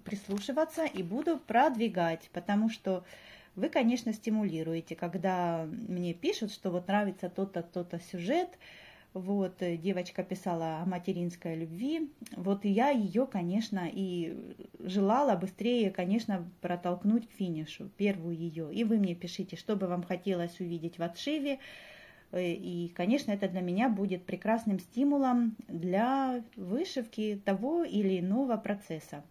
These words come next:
Вот. Ну и хочу вас поблагодарить за то, что вы посмотрели мое видео. И пожелать вам всего самого наилучшего,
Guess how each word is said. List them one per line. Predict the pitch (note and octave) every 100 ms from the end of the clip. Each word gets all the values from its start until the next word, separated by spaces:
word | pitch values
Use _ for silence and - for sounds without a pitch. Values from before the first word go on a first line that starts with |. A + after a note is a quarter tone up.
| - - - - - - - - - - _ -
Вот. | F3 G3 F#3 F3 - - -
Ну | A3 F4 A#4 G4
и | A#3+ C4+ C4 B3 - C4 - -
хочу | A#3+ A#3+ C4+
вас | A#3 A3+
поблагодарить | G#3+ G#3 G#3 G3 G3+ F#3 - - E3
за | E3 F#3 F3+ E3 D#3+ -
то, | G3
что | F#3+ - F3
вы | F3+
посмотрели | F#3 F#3+ G3 G3+ F#3
мое | F3 E3+ E3 D#3+
видео. | A#3 C4 C#4+ C#4+ C#4+ C#4+ - - - - - - - - _ _
И | G#3 G3 F#3+ F#3 F#3 F3+ F3 - - - - _
пожелать | G3 G3+ A#3+ E4+ E4+
вам | F#3+
всего | G3 F#3+ F3 F3+
самого | D4+ F#4 C4+ G3
наилучшего, | F#3 F3 E3 F3 - E3+ D#3+ D#3